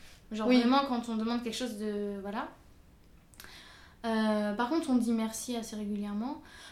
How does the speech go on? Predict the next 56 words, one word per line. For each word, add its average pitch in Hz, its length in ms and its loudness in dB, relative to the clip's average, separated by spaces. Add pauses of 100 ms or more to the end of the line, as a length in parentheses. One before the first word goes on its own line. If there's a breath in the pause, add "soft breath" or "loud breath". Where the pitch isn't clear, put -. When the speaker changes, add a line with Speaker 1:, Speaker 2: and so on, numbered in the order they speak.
(180 loud breath)
Speaker 1:
Et, 262 160 8
euh, 247 100 6
pareil, 247 340 4
dans 233 180 2
le, 214 320 2
en 208 180 0
fait, 254 240 -2
on, 214 360 0
on 208 40 -2
va 208 120 0
pas 226 140 2
dire « 247 280 0
excusez-moi » 233 920 4
quand 214 240 -2
on 208 460 -2
cherche 220 300 -4
à, 214 260 0
on 233 80 4
est 233 60 6
dans 240 120 6
le 240 60 6
métro, 254 280 4
on 269 100 6
veut 240 80 4
sortir 247 340 2
du 233 100 4
métro, 220 280 2
Speaker 2:
Mm. 381 200 8 (340 loud breath)
Speaker 1:
on 233 100 0
dit 220 160 2
pas « 269 200 2 (280 loud breath)
excusez-moi, 247 720 0
pardon » 226 400 0
pour 220 140 -4
essayer 220 180 -2
de - 60 -8
se 233 80 -4
faufiler. 240 400 -2
Non, 233 240 2
on 220 80 0
pousse 254 300 0
les 240 120 2
gens 254 220 4
et 233 120 0
on 226 80 -2
sort 226 240 -6
comme 226 140 -2
ça, 214 140 -4
en 185 200 -10
fait. - 80 -14 (560 loud breath)
Et, 214 220 4
euh, 208 160 8
moi, 247 180 6
personnellement, 247 440 0
j'avais 208 180 0
été 202 160 -6